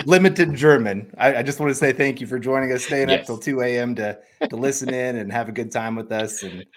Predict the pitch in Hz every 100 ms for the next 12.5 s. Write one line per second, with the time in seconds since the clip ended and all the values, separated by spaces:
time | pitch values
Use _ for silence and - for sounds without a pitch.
0 | - - _ - 101 104 127 120 117 113
1 | 113 107 131 123 117 107 113 151 160 160
2 | 135 117 120 165 196 196 214 175 156 151
3 | 165 139 123 147 151 - 110 95 _ _
4 | _ _ _ - 113 120 110 131 123 117
5 | 110 107 107 101 95 92 95 95 110 101
6 | 95 95 123 135 113 120 127 117 135 131
7 | 127 120 110 - 117 110 - _ _ 131
8 | 117 117 131 120 110 123 127 117 113 117
9 | 123 - 139 104 - _ _ _ _ -
10 | 107 165 160 175 143 113 - - 127 127
11 | 117 123 131 131 117 107 120 117 95 90
12 | 95 139 131 123 -